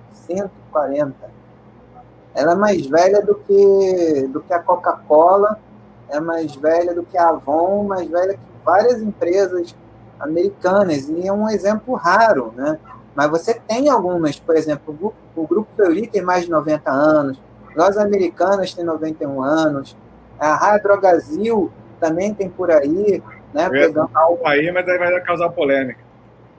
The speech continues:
Speaker 2: Que tem uns
Speaker 1: Hein?
Speaker 2: oitenta anos de história aí. A irb.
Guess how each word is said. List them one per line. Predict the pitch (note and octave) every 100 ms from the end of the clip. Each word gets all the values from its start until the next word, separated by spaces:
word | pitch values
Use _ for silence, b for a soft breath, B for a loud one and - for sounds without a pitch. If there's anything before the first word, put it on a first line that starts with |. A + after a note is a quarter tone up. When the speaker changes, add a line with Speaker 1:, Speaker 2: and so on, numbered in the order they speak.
| - - - - - - -
Speaker 2:
Que | -
tem | - C3+
uns |
Speaker 1:
Hein? | C3+
Speaker 2:
oitenta | C3+ C#3+ - C#3+
anos | C#3+ C3
de |
história | C3+ - C3+ B2+ A#2
aí. | A2 A2 - - - - - - - - - - - - -
A | A#2
irb. | C3+ D3 G#2+